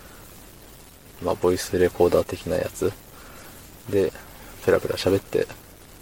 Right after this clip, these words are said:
録音して、投稿投稿ってやったらいいのかもしれないですけどね。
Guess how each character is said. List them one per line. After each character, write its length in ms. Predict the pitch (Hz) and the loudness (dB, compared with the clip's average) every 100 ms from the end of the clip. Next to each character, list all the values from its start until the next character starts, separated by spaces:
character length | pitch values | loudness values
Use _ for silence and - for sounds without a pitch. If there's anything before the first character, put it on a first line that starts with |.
| - - | -12 -8
録 240 | 87 92 | -4 -2
音 120 | 90 | -2
し 60 | - | 0
て、 260 | 110 104 - - - - - - | 2 2 0 -12 -20 -20 -20 -8
投 160 | 87 | -6
稿 200 | 80 87 | 0 0
投 180 | 87 85 | 2 0
稿 200 | - 95 | 4 2
っ 40 | 95 | 2
て 180 | - | -6
や 60 | - | -6
っ 20 | |
た 100 | - | -4
ら 80 | 92 | -2
い 40 | |
い 40 | 82 | -4
の 80 | 82 | -6
か 120 | - | -6
も 80 | - | -4
し 100 | - | -2
れ 60 | |
な 100 | 85 | -2
い 40 | - | -4
で 80 | - | -6
す 120 | - | -10
け 80 | - | -10
ど 60 | |
ね。 160 | 87 | -8